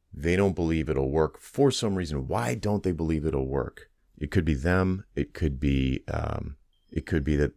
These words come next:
I don't know. What are some reasons why somebody be like, "Yeah, it would be, it would be nice to have a full-time team that we, you know, of ten people that we only have to pay a million dollars a year. That would be amazing." But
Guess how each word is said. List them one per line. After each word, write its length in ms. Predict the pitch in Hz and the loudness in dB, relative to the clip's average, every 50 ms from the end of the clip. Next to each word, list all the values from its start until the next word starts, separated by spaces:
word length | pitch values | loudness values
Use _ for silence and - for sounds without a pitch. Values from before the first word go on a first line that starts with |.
| - | -4
I 140 | - 82 82 | -2 0 0
don't 120 | 67 64 71 | 0 -2 -4
know. 100 | - - - - | -4 -6 -6 -8
What 320 | - - - - 139 151 | -8 -8 0 2 2 2
are 60 | 156 135 | 2 2
some 180 | - 113 104 | 0 0 2
reasons 320 | 101 92 87 87 90 80 80 | 2 2 2 2 0 0 0
why 440 | 78 78 76 73 73 73 73 71 - - - - - _ _ _ _ _ - - | 0 0 2 2 2 2 2 0 -2 -6 -10 -12 -16 _ _ _ _ _ -16 -12
somebody 320 | - - 82 76 76 73 | -6 -4 -2 -2 0 -2
be 160 | 69 67 71 71 | 0 0 0 0
like, 500 | 69 69 69 67 67 67 65 - - _ _ _ _ _ _ - | 2 2 2 2 0 0 -4 -6 -14 _ _ _ _ _ _ 2
"Yeah, 160 | 95 95 87 | 4 6 6
it 60 | 76 | 6
would 100 | 73 76 | 4 2
be, 240 | 73 82 78 78 - - | 2 0 0 0 -2 0
it 60 | - 87 | 2 2
would 120 | 82 76 | 2 2
be 100 | 80 80 | 2 2
nice 360 | 76 80 82 85 82 - - | 2 2 2 2 0 0 -2
to 80 | - 71 | -4 -2
have 240 | 69 71 69 65 64 | 0 0 0 0 -2
a 80 | 67 | -4
full-time 580 | - - - 76 73 71 - 76 71 71 69 67 | -6 -4 -2 -2 -2 0 0 -2 0 0 -2 -4
team 540 | - - 78 71 71 69 69 69 71 69 - - - | -4 -4 -2 -2 0 -2 -2 -2 -4 -6 -8 -8 -4
that 140 | - 73 - - | -4 -4 -2 -2
we, 200 | 69 73 73 - _ _ - - - - - - - | -2 -4 -4 -6 _ _ -18 -16 -16 -14 -16 -10 -6
you 80 | - | -2
know, 80 | 71 67 | 0 0
of 100 | 58 64 | 0 0
ten 200 | - - 80 76 | -2 -4 -4 -2
people 240 | 71 78 71 69 69 | 0 0 0 0 2
that 80 | 65 64 | 0 0
we 80 | 69 69 | 0 0
only 160 | 65 69 69 | 0 -2 -2
have 120 | 69 67 | -4 -6
to 80 | - - | -6 -4
pay 120 | - 73 | -2 -2
a 40 | 67 67 | 0 0
million 240 | 69 69 69 65 | 0 -2 -2 -2
dollars 260 | 64 65 65 65 64 62 | -2 -2 -2 -2 -2 -4
a 60 | 64 | -4
year. 280 | 67 76 76 67 64 | -2 0 0 0 0
That 120 | 62 65 52 | 0 -2 -2
would 80 | 50 | -4
be 100 | 58 65 | -4 -4
amazing." 600 | 64 67 80 82 78 67 62 62 60 60 62 65 - _ _ _ _ _ _ - | -2 0 0 0 0 0 -2 -4 -6 -6 -6 -8 -10 _ _ _ _ _ _ 0
But 380 | 85 82 73 65 64 - - | 2 2 4 2 0 0 -4